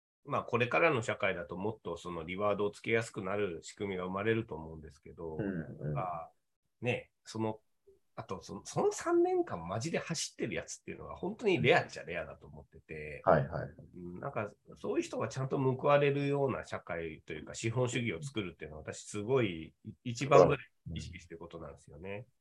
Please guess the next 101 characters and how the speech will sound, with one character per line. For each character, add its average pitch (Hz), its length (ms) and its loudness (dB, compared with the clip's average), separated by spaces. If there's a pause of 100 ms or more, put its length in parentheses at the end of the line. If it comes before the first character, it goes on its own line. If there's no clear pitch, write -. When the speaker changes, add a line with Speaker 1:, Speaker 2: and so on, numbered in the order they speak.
(440)
Speaker 2:
う - 40 -2
ん。 - 40 4
あ - 20 4
と 120 60 2
も 147 120 12
う 175 40 12
一 170 100 4
方 180 140 12
で 110 60 12
僕 92 220 12
は 90 80 12
あ - 20 12
の、 85 480 6
十 359 320 12
年 87 300 10
僕 - 140 6
も 98 60 10
経 - 100 8
っ - 120 2
た 78 100 12
ん 69 60 6
で - 80 6
す - 80 -8
け 65 80 2
ど、 73 480 10
Speaker 1:
そ 185 120 -2
う 151 40 0
で 139 80 -2
す - 100 -6
ね。 - 80 0
Speaker 2:
十 302 60 12
Speaker 1:
お 392 60 12
め - 60 12
で - 60 12
と - 60 2
う - 80 -10
ご - 160 -8
ざ 143 60 2
い 135 40 2
ま 123 40 2
す。 120 40 12
Speaker 2:
あ、 95 140 12
あ 85 100 12
り 85 60 12
が - 0 -
と 73 60 8
う - 20 10
ご 76 60 8
ざ - 60 8
い - 40 6
ま - 60 4
す。 - 180 -6 (240)
あ 76 100 6
の、 65 160 6
ス - 120 -4
カ 233 140 12
イ 233 40 12
ラ 240 140 12
ン 135 160 10
ド 87 100 8
っ - 20 0
て 92 80 4
二 110 80 6
千 117 120 12
十 104 80 12
二 117 60 12
年 92 80 12
な 73 60 8
ん - 40 6
で、 76 40 6
フ - 60 6
ァ-、 - 120 12
生 101 80 6
ま 127 100 12
れ 175 60 12
も 135 100 12
と 90 80 10
全 110 140 2
然 143 200 10
年 135 240 12
次、 78 240 2
年 135 180 12
度 82 80 8
で、 78 100 6
Speaker 1:
は - 40 2
い、 - 20 -4
は - 80 -8
い、 - 280 2
は 110 60 8
い。 - 20 4
Speaker 2:
年 80 100 4
で 69 80 0
一 113 160 2
緒 110 40 12
な 104 60 12
ん - 40 10
で - 40 2
す - 40 -2
よ - 80 -2
ね。 - 200 6
で、 120 440 12